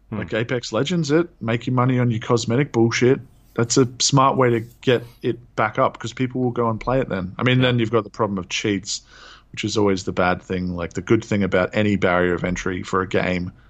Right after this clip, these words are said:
Speaker 2: even if it's a few bucks, is that there are gonna be l-, fewer cheaters because it costs them money. It costs them money to get new accounts, right?
Speaker 1: Sure.
Speaker 2: Whereas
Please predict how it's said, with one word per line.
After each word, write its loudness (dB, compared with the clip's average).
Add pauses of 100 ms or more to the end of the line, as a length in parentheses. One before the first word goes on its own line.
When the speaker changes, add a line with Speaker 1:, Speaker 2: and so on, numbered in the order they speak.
(280)
Speaker 2:
even 2
if 2
it's -4
a -2
few 0
bucks, 0 (440)
is 2
that 2 (360)
there 2
are 2
gonna -2
be -2
l-, -6
fewer 4
cheaters -2
because -6 (140)
it -4
costs -2
them 0
money. 0
It -20
costs -8
them -6
money 0
to 0
get -2
new -4
accounts, -2
right? 4
Speaker 1:
Sure. -8 (520)
Speaker 2:
Whereas 2